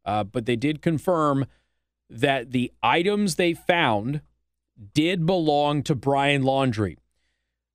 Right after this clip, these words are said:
Near those items, a backpack and some other personal effects, is what appears to be human remains. They are now doing testing.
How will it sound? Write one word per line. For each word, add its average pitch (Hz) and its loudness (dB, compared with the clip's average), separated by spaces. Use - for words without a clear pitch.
Near 151 0
those 190 0
items, 131 0
a 117 0
backpack 135 0
and 131 -4
some 123 -2
other 135 0
personal 151 0
effects, 127 -2
is 135 0
what 147 0
appears 175 0
to 170 -2
be 143 0
human 180 0
remains. 135 0
They 135 0
are 131 2
now 143 2
doing 131 -2
testing. 196 0